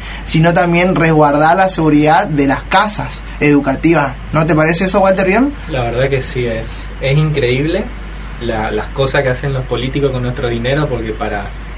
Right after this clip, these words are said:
Speaker 2: eventos y para fiestas despilfarran, mueven un montón de gente, pero cuando tenemos que estar en el día a día y necesitamos de ello,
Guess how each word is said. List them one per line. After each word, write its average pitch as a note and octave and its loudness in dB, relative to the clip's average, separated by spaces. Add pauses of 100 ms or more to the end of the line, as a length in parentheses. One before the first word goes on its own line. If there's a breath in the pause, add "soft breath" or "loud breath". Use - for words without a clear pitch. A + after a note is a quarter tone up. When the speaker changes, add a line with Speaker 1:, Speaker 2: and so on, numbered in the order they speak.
(200)
Speaker 2:
eventos D3 0
y C3+ 0
para A#2+ -2
fiestas D#3 0
despilfarran, C3+ -2
mueven C3 0
un B2 -4
montón A#2 -4
de B2 -4
gente, C#3+ -4 (400)
pero A2+ 0
cuando A2 0
tenemos A#2 -2
que C#3 0
estar C#3+ 0
en C#3+ 2
el B2+ 0
día C#3+ 2
a C#3 4
día E3 2
y E3+ -2
necesitamos C3+ -2
de C3+ 2
ello, F#3+ -2